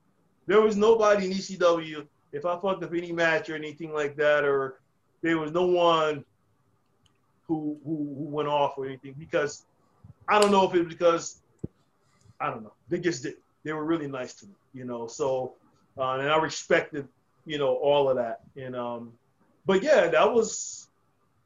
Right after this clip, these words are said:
that was quite interesting, you know. And, um, so I remember though,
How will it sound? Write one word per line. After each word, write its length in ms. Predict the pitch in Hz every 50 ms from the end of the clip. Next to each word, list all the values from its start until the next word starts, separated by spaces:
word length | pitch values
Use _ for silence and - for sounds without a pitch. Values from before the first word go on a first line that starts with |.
| _ _ _ _ -
that 120 | - 180
was 140 | 196 190 190
quite 260 | - 202 190 180 175
interesting, 540 | 185 185 180 - 147 - - 139 131 131 127
you 80 | 131
know. 300 | 131 131 131 131 131 131
And, 300 | 131 135 135 135 131 131
um, 520 | 131 127 127 127 123 123 123 123 120 120 - _ _ _ _ _ _ _ _ _ _ _ _ _ _ _ _
so 480 | - 175 156 151 151 143 143 135 - - _ _ _ _ _ _ _ _ _ _ _ _ _ _ _ _ _ _ _ _ _ _ _ _ _ - - _
I 80 | 160 175
remember 420 | 180 175 175 190 214 226 196 190
though, 380 | 185 170 160 160 160 160 -